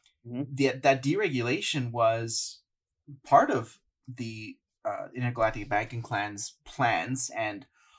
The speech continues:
Speaker 2: hopes to have passed through, and there was actually promises made by it, but Padme thwarted that.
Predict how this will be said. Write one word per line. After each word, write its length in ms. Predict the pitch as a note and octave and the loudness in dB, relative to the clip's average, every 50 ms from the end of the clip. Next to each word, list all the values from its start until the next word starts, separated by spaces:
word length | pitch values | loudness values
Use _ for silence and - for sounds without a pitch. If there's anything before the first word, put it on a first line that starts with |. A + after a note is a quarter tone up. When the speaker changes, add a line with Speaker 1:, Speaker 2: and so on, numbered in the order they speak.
| _ - - | _ -20 0
Speaker 2:
hopes 440 | - D3+ D3 D3 C#3+ - - - - | 4 4 4 4 2 -2 -6 -6 -6
to 360 | - - B2+ A2+ G2+ F2 C#2 - _ _ _ _ _ - | -4 -4 -2 -2 -2 -4 -8 -12 _ _ _ _ _ -4
have 320 | - C3 A#2 A2+ - - | 2 2 2 2 2 -2
passed 380 | - C3 B2 A#2+ A#2+ - - - | -2 0 0 0 0 -2 -4 -4
through, 160 | - B2+ C3+ | -2 -2 0
and 100 | D3 B2+ | 0 0
there 60 | A2+ | -2
was 120 | G#2+ G#2 - | -2 0 0
actually 260 | A#2 A2 A#2 - F2+ | 0 0 0 -2 -6
promises 580 | - - - A#2 A#2 B2 A#2+ A2+ A2+ G2 - - | -10 -8 -6 -4 -2 -2 -2 -2 -4 -6 -8 -4
made 260 | A2+ A#2 C#3+ D3+ C#3+ | 2 4 4 4 6
by 260 | C3+ B2+ B2 C3 C3 | 8 10 10 10 8
it, 160 | C3+ C3+ - - | 6 2 0 0
but 220 | A2 G2 - - - - - - - _ _ - - | 0 0 0 -2 -8 -20 -20 -20 -20 _ _ -12 -4
Padme 460 | A#2 G#2 G#2 A#2 A#2 G#2+ G#2 G#2 G#2+ - | -2 -2 -2 -2 -4 -8 -8 -8 -10 -10
thwarted 440 | - C3+ C3 D3+ F#3 G#3 E3 C3+ A#2 | -6 -2 0 0 2 2 0 0 2
that. 300 | - F#2+ F#2 - - | 2 2 2 2 0